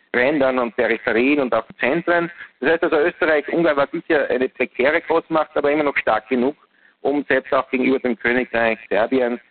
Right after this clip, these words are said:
immer wieder Drohgebärden zu machen, einzuschüchtern. Und das hat halt das Verhältnis vergiftet, wenn Österreich-Ungarn es erreicht hat, dass zum Beispiel eine Irredentenorganisation wie die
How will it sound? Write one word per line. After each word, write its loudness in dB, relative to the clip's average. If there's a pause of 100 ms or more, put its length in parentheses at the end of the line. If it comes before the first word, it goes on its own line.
(100)
immer -2
wieder 0
Drohgebärden 0
zu 0
machen, -2
einzuschüchtern. -2 (360)
Und -2
das 0
hat -2
halt -2
das -2
Verhältnis -2 (120)
vergiftet, -2 (400)
wenn 0
Österreich-Ungarn -2
es -2
erreicht 0
hat, -4
dass -10 (100)
zum -20
Beispiel -2
eine 0 (180)
Irredentenorganisation 0
wie 0
die 2